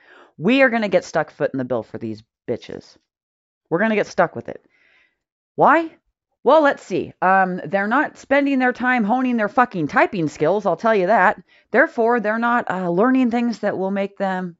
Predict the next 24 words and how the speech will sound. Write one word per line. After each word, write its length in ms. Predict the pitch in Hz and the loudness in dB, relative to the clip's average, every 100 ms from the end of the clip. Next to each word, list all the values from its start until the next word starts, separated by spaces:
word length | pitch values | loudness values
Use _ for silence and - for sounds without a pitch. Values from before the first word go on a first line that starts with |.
| _ _ | _ _
hmm, 180 | 349 247 - - | -4 -4 -4 -6
employable 720 | 180 - 196 226 247 262 311 - _ _ _ _ - | -6 0 2 4 4 0 0 -8 _ _ _ _ -6
once 200 | 233 - | -4 -2
their 120 | 240 | -2
looks 260 | 240 233 | -2 -4
run 140 | 247 247 | -4 -2
out. 180 | 262 - _ _ _ _ _ - | -4 -6 _ _ _ _ _ -2
No, 100 | 214 | 0
no, 140 | 170 | 0
no. 160 | 127 101 _ _ _ _ _ - | -4 -8 _ _ _ _ _ -8
No. 120 | - - _ _ _ _ _ - | -8 -8 _ _ _ _ _ 0
They're 120 | 226 | 4
not 160 | 233 220 | 4 2
gonna 120 | 170 | 0
be 100 | 156 | 0
able 120 | 131 | 0
to 60 | 123 | 0
get 140 | 123 | -2
regular 300 | 120 113 110 | -2 -4 -6
fucking 320 | - 120 107 | -6 -8 -8
jobs. 420 | 110 92 - - - _ _ _ _ _ _ _ _ _ | -8 -10 -10 -20 -20 _ _ _ _ _ _ _ _ _
Um, 440 | 147 143 135 127 - _ _ | -2 0 0 -2 -8 _ _
marriage, 580 | 254 480 330 147 - - - - | 2 6 6 4 -2 -16 -14 -2
yeah. 340 | 381 214 | 2 4